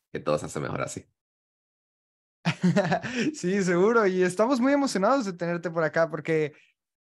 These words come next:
Speaker 2: ya habías estado en contacto con el equipo de Espacio Cripto, ya habíamos platicado cuando estás en otro lado y ahora tenerte hablando del ecosistema de I N S es muy emocionante para nosotros. Y Abraham y yo somos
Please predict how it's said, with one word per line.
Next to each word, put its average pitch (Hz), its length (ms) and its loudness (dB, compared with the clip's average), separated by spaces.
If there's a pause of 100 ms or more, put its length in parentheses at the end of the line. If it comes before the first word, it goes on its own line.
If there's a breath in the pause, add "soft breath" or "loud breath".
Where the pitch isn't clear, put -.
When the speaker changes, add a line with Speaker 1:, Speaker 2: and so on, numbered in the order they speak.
Speaker 2:
ya 185 220 4
habías 185 520 4
estado 151 920 -2
en 156 160 -4
contacto 147 400 0
con 147 100 -2
el 139 100 -2
equipo 139 220 -6
de 151 60 2
Espacio 143 260 -2
Cripto, 156 240 0
ya 165 160 6
habíamos 151 300 2
platicado 143 720 0
cuando 139 400 -4
estás 143 520 -2 (140)
en 147 140 0
otro 143 200 0
lado 143 280 4
y 156 80 2
ahora 147 360 4
tenerte 151 560 -4
hablando 147 580 -2
del 139 460 -6
ecosistema 143 640 0
de 139 120 2
I 143 140 0
N 139 300 -2
S 170 220 -4
es 131 120 -4
muy 151 120 0
emocionante 135 480 -2
para 127 220 -4
nosotros. 160 640 -8 (440 soft breath)
Y 139 800 2
Abraham 175 300 2
y 202 80 4
yo 202 120 4
somos 185 480 0